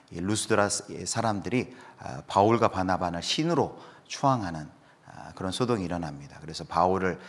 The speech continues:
제우스로, 그리고 바나바를, 아, 제우스의 사자인 헤르메스로 여기고 화환을 갖다 두고 그들을 섬기고 제사하려는 이러한 소동이 일어납니다. 그때 바울과 바나바가 적극적으로,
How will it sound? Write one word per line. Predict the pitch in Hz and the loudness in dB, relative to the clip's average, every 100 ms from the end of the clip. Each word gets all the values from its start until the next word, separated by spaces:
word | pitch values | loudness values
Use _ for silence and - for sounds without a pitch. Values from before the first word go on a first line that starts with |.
| - - | -20 -12
제우스로, | - 98 90 - 82 95 131 - - - | 0 2 2 -2 -2 2 2 0 -18 -16
그리고 | - 85 | -10 -8
바나바를, | - 95 98 92 85 95 143 165 - - - | -4 2 2 4 2 2 -2 -2 -12 -20 -18
아, | 73 - | -14 -4
제우스의 | 98 98 95 92 87 85 | 0 0 -2 -4 -6 -6
사자인 | - 110 107 90 107 127 | -8 -6 -2 0 0 -4
헤르메스로 | - 131 120 101 - 92 123 - - - - | -4 -2 -2 -4 -6 2 2 2 -6 -14 2
여기고 | 104 104 95 82 113 180 - - - | 2 4 2 0 -4 -4 -12 -20 2
화환을 | 113 110 101 | 6 6 4
갖다 | 90 82 90 | -2 -4 -4
두고 | 87 82 - 139 147 - - - - | -6 -8 0 0 -2 -14 -20 -20 -6
그들을 | 101 98 92 | -2 -2 -2
섬기고 | 117 117 104 90 | -2 -2 -2 -4
제사하려는 | - 101 107 101 92 120 104 - - - | 0 2 2 0 0 -2 -2 -10 -20 -20
이러한 | - 82 82 | -14 -10 -8
소동이 | - 113 110 95 90 131 135 - | -6 -2 -2 -2 -2 -2 -4 -10
일어납니다. | 95 95 80 76 78 - - _ _ _ _ _ _ - - - | -8 -6 -6 -10 -16 -18 -20 _ _ _ _ _ _ -2 -2 0
그때 | 98 123 | 2 4
바울과 | 110 107 117 117 | 10 10 12 10
바나바가 | 98 95 95 90 85 | 8 6 6 6 2
적극적으로, | - 101 131 110 87 95 113 | 0 2 2 2 2 2 2